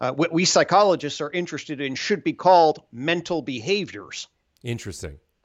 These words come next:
Speaker 2: Interesting.
Speaker 1: Okay.
Speaker 2: Right. And which
Speaker 1: So
Speaker 2: are, which are the things that are going on in our brains that are, that may or may not, but i-, is of no consequence, may or may not be observable a-, to an outsider.
Speaker 1: Well, it's actually, it's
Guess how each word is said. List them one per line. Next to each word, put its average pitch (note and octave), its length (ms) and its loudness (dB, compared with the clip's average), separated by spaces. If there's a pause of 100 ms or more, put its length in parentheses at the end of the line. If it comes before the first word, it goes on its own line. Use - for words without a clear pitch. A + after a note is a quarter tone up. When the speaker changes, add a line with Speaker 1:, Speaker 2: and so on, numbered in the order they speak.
(240)
Speaker 2:
Interesting. A2+ 600 -10
Speaker 1:
Okay. D#2 100 -20
Speaker 2:
Right. G2+ 200 -6
And G#2 100 -8
which A2+ 160 -2
Speaker 1:
So B2+ 100 0
Speaker 2:
are, G#2+ 80 -2
which A2+ 280 -6
are A2 140 0
the G#2 140 -4
things B2 300 -6
that A2 80 -8
are A2 60 -4
going A2 240 -4
on G#2+ 120 -2
in G2+ 80 -6
our G2 80 -4
brains G2+ 340 -4
that G2+ 80 -4
are, F#2 240 -6
that G#2 280 -12
may A2+ 280 -4
or A2 120 -2
may G2+ 220 -4
not, A2 560 -4 (140)
but G2+ 280 -2 (420)
i-, D#2 40 -18
is G2+ 400 -8
of F#2 80 -4
no G2 160 -2
consequence, G2 540 -8
may G#2+ 160 -2
or G2+ 80 -2
may F#2+ 180 -4
not G2+ 380 -6 (400)
be G2 200 -6
observable F2+ 880 -4
a-, F2+ 280 -8
to F#2 160 -10
an F2 60 -6
outsider. D#2+ 400 -8 (1300)
Speaker 1:
Well, D3+ 320 6
it's D3 120 0
actually, D3 580 -2
it's - 220 -10